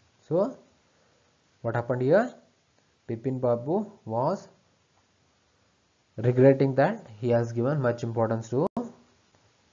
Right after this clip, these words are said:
the strange person. It was quite impossible to believe because he worked at a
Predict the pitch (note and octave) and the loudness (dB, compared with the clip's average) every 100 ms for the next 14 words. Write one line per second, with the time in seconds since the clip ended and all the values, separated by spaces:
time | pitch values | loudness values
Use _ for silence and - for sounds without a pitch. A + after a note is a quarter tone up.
0 | _ _ - F3 A#3+ - _ - B2 - | _ _ -4 -2 -4 -14 _ -20 -10 -4
1 | A2 G#2+ G2+ G2 - G2+ C3+ _ _ _ | -4 -4 -4 -6 -8 -16 -16 _ _ _
2 | _ - - _ - C#3+ D3+ - F#3+ G#3 | _ -20 -20 _ -4 -4 0 4 4 4
3 | F#3 E3 E3 D#3+ D#3 D3+ B2+ B2 C#3 F#3 | 2 2 2 2 -2 -4 -6 -2 -2 -4
4 | C3+ G#2+ A#2+ F3 G3 A#2 G#2+ A2 C#3+ C3+ | -8 -6 -4 -4 -6 -10 -8 -6 -6 -6
5 | G#2+ A2 C#3+ A3 | -8 -6 -4 -6